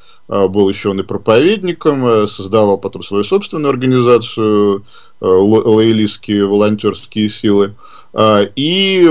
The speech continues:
он, э, про него очень много легенд, э, и разобраться, где легенда, где правда, мы, наверное, уже не сможем,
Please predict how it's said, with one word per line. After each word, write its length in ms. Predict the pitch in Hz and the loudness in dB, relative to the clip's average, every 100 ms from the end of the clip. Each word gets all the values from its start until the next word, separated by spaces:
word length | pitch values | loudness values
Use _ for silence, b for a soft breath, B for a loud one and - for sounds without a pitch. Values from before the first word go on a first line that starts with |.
| - | 2
он, 340 | 147 185 202 180 | 2 2 2 2
э, 420 | 160 143 131 123 120 | 2 4 2 0 -4
про 120 | 123 | -2
него 240 | 139 147 143 | 0 2 2
очень 260 | 127 - | 0 -2
много 300 | 127 120 107 | -2 0 -2
легенд, 560 | 113 110 95 98 123 151 - | -4 -4 -4 -4 -6 -10 -8
э, 380 | 139 127 117 113 | 0 2 4 2
и 180 | - 117 | 0 -2
разобраться, 720 | 107 104 123 120 123 117 - | 0 2 2 2 0 0 -6
где 240 | 107 104 117 | -10 -4 -4
легенда, 640 | 113 110 107 117 107 104 | -2 -4 -2 -2 -2 -6
где 220 | 98 107 | -6 -8
правда, 420 | 104 117 104 98 | -2 0 0 -2
мы, 100 | 104 | -4
наверное, 360 | 104 101 98 101 | -2 -2 -2 -2
уже 200 | 101 101 | -4 -4
не 100 | 95 | -6
сможем, 560 | 98 104 85 92 156 | -6 -4 -4 -4 -8